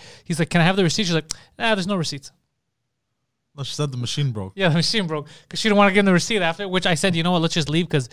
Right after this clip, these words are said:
Speaker 1: she's right not to give you the receipt 'cause I'd be pissed off with you too." But it was the weirdest thing 'cause she's like, "Hey, good morning," nah, nah, nah. And this guy doesn't even look. He's like, "Here's my points card."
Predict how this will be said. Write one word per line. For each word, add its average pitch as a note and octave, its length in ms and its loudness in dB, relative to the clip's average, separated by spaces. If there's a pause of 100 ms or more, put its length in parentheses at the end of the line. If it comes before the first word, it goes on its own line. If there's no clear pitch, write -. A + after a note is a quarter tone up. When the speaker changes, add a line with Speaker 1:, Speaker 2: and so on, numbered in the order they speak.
(120)
Speaker 1:
she's D3 220 -4
right D3+ 180 0
not C#3 120 0
to D3 80 -6
give C3 100 -2
you C3+ 40 -2
the C3+ 60 0
receipt C3+ 240 -4
'cause C#3+ 100 -4
I'd C3+ 120 -2
be C3 80 -6
pissed - 180 -10
off C3+ 80 -4
with C3 80 -4
you B2+ 60 -6
too." - 120 -6 (280)
But F#3+ 100 4
it G3 60 8
was F#3 140 4
the G3+ 80 6
weirdest A#3 380 4
thing D4 140 -2
'cause G#3 140 0
she's F#3 160 -4
like, F#3+ 140 0 (240)
"Hey, F4+ 180 2
good C4+ 220 2
morning," D4+ 400 4
nah, D4+ 160 2
nah, D#4+ 80 4
nah. F4 100 6
And A3 100 2
this A#3+ 100 0
guy D4 220 4
doesn't A3+ 200 2
even B3+ 120 4
look. B3 60 4
He's A3+ 100 4
like, - 320 -2
"Here's B3+ 160 6
my B3 80 4
points B3+ 240 4
card." G#3+ 200 4